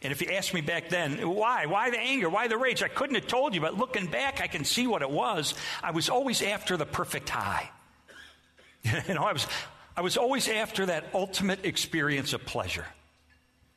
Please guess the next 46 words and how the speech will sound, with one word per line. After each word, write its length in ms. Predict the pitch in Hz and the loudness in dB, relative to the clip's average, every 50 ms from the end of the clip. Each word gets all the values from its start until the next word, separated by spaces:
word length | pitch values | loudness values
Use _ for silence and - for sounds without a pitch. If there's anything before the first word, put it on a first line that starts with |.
| _ _ _ | _ _ _
But 160 | - 113 - - | -10 -8 -4 -4
guess 260 | 127 107 - - - | -4 -2 -2 -2 -2
what? 220 | 113 - - - - - - - - - - - - - _ - - - - - - | -2 -4 -4 -6 -10 -20 -20 -20 -20 -20 -20 -20 -20 -20 _ -20 -20 -20 -20 -8 -4
Everything 560 | 147 135 120 135 120 - 147 127 123 123 113 | -4 -2 0 -2 -2 0 -2 -2 0 0 0
let 220 | 110 - - - | -2 -2 -2 -2
me 100 | 110 101 | -2 -2
down. 440 | 92 95 92 92 85 80 80 80 80 - - _ _ _ _ _ _ - - - _ _ _ _ _ _ - - - _ | -2 -2 -2 -2 -2 -2 -4 -6 -8 -12 -20 _ _ _ _ _ _ -20 -20 -20 _ _ _ _ _ _ -20 -20 -10 _
Nothing 480 | - 139 151 170 160 147 160 180 170 160 | -2 0 0 0 -2 -2 -2 0 0 0
lived 420 | 135 139 143 151 151 139 117 117 | 0 0 2 2 2 0 0 -2
up 220 | 131 127 - - - | -2 -4 -4 -4 -6
to 100 | - 117 | -4 -2
the 80 | 101 | -2
hype. 540 | 82 - - - - - 85 78 - - - - - - - _ _ - - _ _ _ _ _ _ _ | 0 0 0 2 0 0 -2 -4 -8 -10 -14 -16 -16 -20 -20 _ _ -20 -20 _ _ _ _ _ _ _
So 160 | - - 151 | -2 -2 0
I 20 | |
had 40 | 139 | 0
a 40 | 151 | 0
lot 160 | 156 135 139 | 0 0 0
of 80 | 123 117 120 | 0 0 0
rage. 320 | 127 127 131 120 110 - 139 | 2 2 2 2 2 2 0
I 20 | |
remember 240 | 143 147 147 143 135 | 2 0 0 0 2
once 320 | 135 143 151 147 135 135 | 0 0 0 0 0 0
Leslie 320 | 143 139 143 135 - - 135 | 0 0 0 0 0 0 0
and 80 | 127 | 0
I 40 | 120 | -2
got 180 | 117 123 - - | -2 -2 -2 -2
in 100 | 113 117 | -2 -2
an 80 | 120 | -2
argument, 520 | - 139 135 135 120 123 120 113 110 110 - | -2 -2 -2 0 0 0 0 0 0 -2 -2
and 100 | 127 120 | -2 -2
our 60 | 120 | 0
little 200 | 131 147 139 135 | -2 0 -2 -2
daughter 340 | 113 113 131 127 135 131 131 | 0 0 2 2 2 0 0
was 200 | 123 127 127 - | 0 0 0 0
there. 140 | 131 117 110 | 0 0 0
And 80 | 117 123 | 0 -2
I 20 | |
had 160 | - - 147 | -2 -4 -4
so 160 | - - 247 | 0 -2 0
much 220 | 262 233 180 - - | 0 0 -2 -2 0
rage, 340 | 208 226 240 226 220 156 190 | 2 2 2 2 2 2 0
I 60 | 185 | 0
just 260 | 170 175 160 - - | 0 -2 -4 -2 -2
blew 240 | - 254 285 269 240 | 0 2 4 4 4
up, 240 | 247 240 208 - | 4 2 0 0